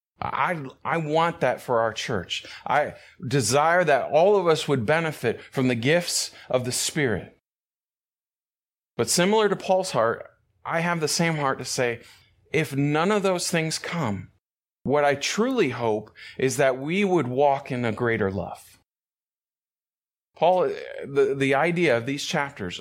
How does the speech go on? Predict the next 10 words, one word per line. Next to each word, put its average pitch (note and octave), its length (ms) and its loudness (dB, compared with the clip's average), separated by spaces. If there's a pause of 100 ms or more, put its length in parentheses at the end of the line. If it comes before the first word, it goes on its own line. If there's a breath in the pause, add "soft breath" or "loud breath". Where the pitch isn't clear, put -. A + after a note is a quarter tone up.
all F3 220 4
these G3 260 0
things E3 300 0
are B2+ 60 0
great. A#2+ 440 -2 (240 loud breath)
All F3+ 200 6
these F3+ 240 0
gifts D#3+ 340 -2
are C3+ 120 0
wonderful. C3+ 600 -2